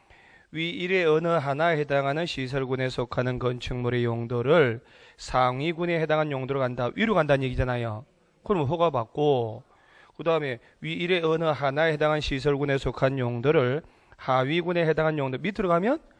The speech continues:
신고, 이렇게. 그래서 그 얘기를 다 하고 이제 요걸 보면 눈에 들어온단 말이에요.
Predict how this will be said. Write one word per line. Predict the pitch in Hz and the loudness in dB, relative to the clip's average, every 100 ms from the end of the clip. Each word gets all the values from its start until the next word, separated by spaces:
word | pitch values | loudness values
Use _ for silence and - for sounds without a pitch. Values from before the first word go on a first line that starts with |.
| _ | _
신고, | - - 147 127 120 127 123 123 123 123 120 | -10 -4 -4 -2 0 2 4 4 2 0 0
이렇게. | 127 - 110 107 _ _ _ _ _ _ _ _ _ | 2 2 2 -4 _ _ _ _ _ _ _ _ _
그래서 | 208 185 160 | 0 4 2
그 | 165 185 | 2 0
얘기를 | 165 143 | 0 0
다 | 135 | 0
하고 | 139 202 214 208 | 4 2 2 -2
이제 | 143 143 | -2 -2
요걸 | 143 147 | 0 0
보면 | 160 147 127 | -2 -2 -6
눈에 | 147 160 | -6 -6
들어온단 | - 175 156 120 | -4 -4 -2 -4
말이에요. | 107 104 110 | -6 -12 -14